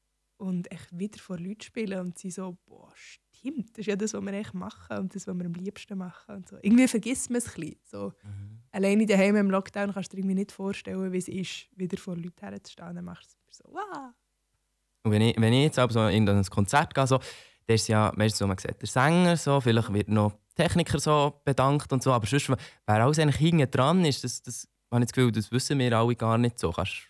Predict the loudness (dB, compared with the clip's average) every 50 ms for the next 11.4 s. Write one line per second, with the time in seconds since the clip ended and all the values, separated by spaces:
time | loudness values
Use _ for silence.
0 | _ -6 -2 -2 0 0 0 0 0 -2 0 0 0 -2 -2 -4 -6 -12 -14 -14
1 | -14 _ _ _ _ _ _ _ _ _ _ _ _ _ _ _ _ _ _ _
2 | 0 2 2 4 4 4 4 2 0 -2 -4 -10 -8 -4 0 0 0 0 0 0
3 | 2 2 4 4 4 2 2 0 -2 -2 -2 -2 -4 -4 -6 -8 -6 -6 -6 -8
4 | -8 -10 _ _ -4 0 2 2 2 0 -2 _ _ _ _ _ _ _ _ _
5 | _ _ _ _ -2 2 4 6 6 8 6 6 4 4 2 2 2 4 4 4
6 | 2 2 0 -4 _ -8 -6 -6 -4 -6 -8 -6 -6 -8 -8 -8 -12 -16 _ -10
7 | -10 -10 -12 -12 -4 2 2 4 4 2 0 0 0 0 0 -2 -2 -6 -10 -8
8 | -6 -6 -4 -4 -4 -4 -4 -4 -4 -2 -2 0 0 -2 0 0 -2 -2 0 0
9 | 0 0 0 0 0 0 0 0 0 0 -2 -2 -2 -6 -10 -14 -14 -12 -12 -10
10 | -6 -6 -6 -4 -2 -2 -2 -2 -2 -4 -6 -10 -10 -10 -10 -6 -4 -2 -2 0
11 | 0 -2 -2 -4 _ -14 -20 -20